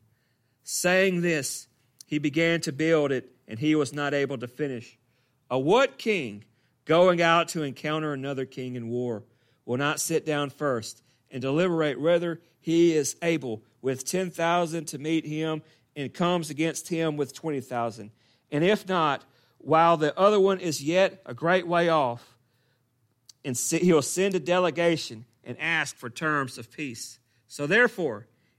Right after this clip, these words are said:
any one of you who does not renounce all that he has cannot be my disciple."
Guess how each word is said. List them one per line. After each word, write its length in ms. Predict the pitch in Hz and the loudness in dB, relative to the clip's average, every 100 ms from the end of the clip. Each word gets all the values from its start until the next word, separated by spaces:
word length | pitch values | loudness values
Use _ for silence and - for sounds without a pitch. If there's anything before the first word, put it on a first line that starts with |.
| - | -2
any 320 | 185 240 240 | 2 4 2
one 320 | 226 220 220 | 2 2 2
of 180 | 208 180 | 0 -4
you 380 | 175 151 117 92 - _ _ _ _ | -4 -6 -8 -12 -20 _ _ _ _
who 360 | - 196 240 247 | 2 4 4 0
does 560 | 180 208 220 220 - 165 | -2 0 0 0 -4 -8
not 340 | 180 185 - | -6 -4 -4
renounce 680 | 170 147 131 110 - - - _ _ _ - | -6 -6 -8 -10 -12 -18 -20 _ _ _ -2
all 640 | 160 185 185 190 190 - _ | 2 6 6 6 4 -2 _
that 520 | 147 156 160 160 - - | -8 -4 -2 -2 -4 -14
he 480 | - 147 139 143 151 135 | -12 -6 -4 -4 -8 -8
has 580 | 123 98 87 90 - _ _ _ _ _ | -6 -6 -8 -12 -16 _ _ _ _ _
cannot 720 | - 110 104 123 127 131 - - _ _ 139 | -12 -10 -8 -6 -6 -8 -12 -20 _ _ _
be 520 | 123 120 113 107 110 _ _ _ | -8 -6 -6 -8 -12 _ _ _
my 440 | 107 104 104 101 95 _ _ _ _ - | -14 -12 -10 -12 -16 _ _ _ _ -20
disciple." 640 | 110 - 92 98 85 | -16 -14 -14 -16 -20